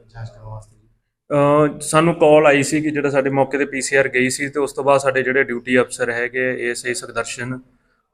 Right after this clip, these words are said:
Speaker 2: ਉਹ ਵੀ ਜਿਹੜਾ ਮੌਕੇ 'ਤੇ ਜਿਹੜਾ ਹੈਗਾ, ਅਹ, ਗਏ ਸੀਗੇ ਉੱਥੇ।
Speaker 1: ਹਮ। ਤੇ ਸਰ, ਜਿ-, ਜਿਸ ਪ੍ਰੋਫੈਸਰ 'ਤੇ ਐਲੀਗੇਸ਼ਨ ਲਾਏ, ਉਹਨਾਂ ਨੂੰ ਬੁਲਾਇਆ ਗਿਆ ਜਾਂ ਉਹਨਾਂ ਦਾ ਐਮ ਡੀ ਨੂੰ ਬੁਲਾਇਆ ਗਿਆ ਜੀ?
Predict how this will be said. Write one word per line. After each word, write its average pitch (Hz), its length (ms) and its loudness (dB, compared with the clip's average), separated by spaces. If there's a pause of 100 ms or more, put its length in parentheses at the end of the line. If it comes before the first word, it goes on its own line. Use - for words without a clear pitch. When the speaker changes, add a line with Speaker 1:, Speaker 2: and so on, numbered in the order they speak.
(140)
Speaker 2:
ਉਹ 139 120 4
ਵੀ 151 80 4
ਜਿਹੜਾ 143 180 4
ਮੌਕੇ 127 380 2
'ਤੇ 127 140 2
ਜਿਹੜਾ 127 260 2
ਹੈਗਾ, 123 600 -2 (280)
ਅਹ, 110 400 -6
ਗਏ 113 200 -4
ਸੀਗੇ 113 260 -6
ਉੱਥੇ। 113 200 -12 (380)
Speaker 1:
ਹਮ। 110 80 -8 (360)
ਤੇ - 60 -20
ਸਰ, 139 140 -12
ਜਿ-, 131 420 -18
ਜਿਸ 135 240 -16 (300)
ਪ੍ਰੋਫੈਸਰ 117 380 -18
'ਤੇ 127 240 -14
ਐਲੀਗੇਸ਼ਨ 123 400 -16
ਲਾਏ, 120 240 -18
ਉਹਨਾਂ 123 240 -20
ਨੂੰ 120 120 -18
ਬੁਲਾਇਆ 113 320 -20
ਗਿਆ 131 140 -18
ਜਾਂ 127 160 -12
ਉਹਨਾਂ 127 180 -18
ਦਾ 127 140 -20
ਐਮ 123 140 -20
ਡੀ 127 60 -16
ਨੂੰ 123 120 -20
ਬੁਲਾਇਆ 117 340 -20
ਗਿਆ 127 100 -20
ਜੀ? - 80 -20